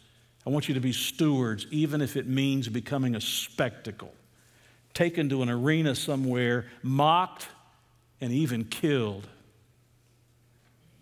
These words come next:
I want you to humble yourself.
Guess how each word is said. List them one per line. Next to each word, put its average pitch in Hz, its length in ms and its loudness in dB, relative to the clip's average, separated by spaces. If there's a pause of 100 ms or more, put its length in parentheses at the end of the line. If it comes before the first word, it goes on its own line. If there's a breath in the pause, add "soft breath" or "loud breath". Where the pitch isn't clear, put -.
(1500)
I 120 60 -4
want 147 200 0
you 147 60 0
to 127 100 2
humble 147 380 0
yourself. 110 800 -4